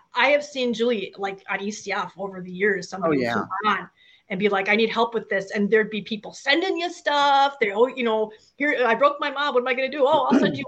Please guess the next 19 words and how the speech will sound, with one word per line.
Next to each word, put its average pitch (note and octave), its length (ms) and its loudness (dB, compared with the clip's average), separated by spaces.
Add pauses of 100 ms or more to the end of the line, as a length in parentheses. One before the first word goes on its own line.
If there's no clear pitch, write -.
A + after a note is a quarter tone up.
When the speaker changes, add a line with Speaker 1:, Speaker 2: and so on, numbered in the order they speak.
(140)
Speaker 1:
one." G3 120 0
You A3 100 0
know, A#3 80 0
I, G#3+ 220 -2
Speaker 2:
Listen, A#3+ 280 -2
Speaker 1:
some - 120 -4
Speaker 2:
I - 40 2
Speaker 1:
people C#4+ 160 2
Speaker 2:
remember A3 260 -4
Speaker 1:
drive A3+ 120 0
Speaker 2:
driving G#3 340 2
Speaker 1:
over F3+ 80 -8
there. - 160 -6 (160)
Speaker 2:
thirty B3+ 260 2
minutes A#3 480 -2
to G3+ 100 -6
meet F#3 320 -2
this F#3+ 240 -4
woman F3 600 -2